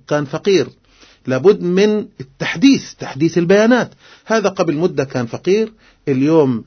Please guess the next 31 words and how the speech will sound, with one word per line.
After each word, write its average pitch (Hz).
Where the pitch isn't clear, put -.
آه، 117
اشتغلوا 147
اثنين 175
من 190
أولاده 185
مثلا، 196
اليوم 139
هو 156
فتح 180
مصنعه 180
القديم، 185
آه، 127
آه، -
تغير 185
ظرفه، 190
آه، 143
سافر، 196
آه، 151
جاءته 156
أموال، 196
ورث 175
أبوه، 196
إلى 175
غير 214
ذلك. 202
لابد 165
من 214
التحري 175
الجيد 147
والباحث 165
الاجتماعي، 185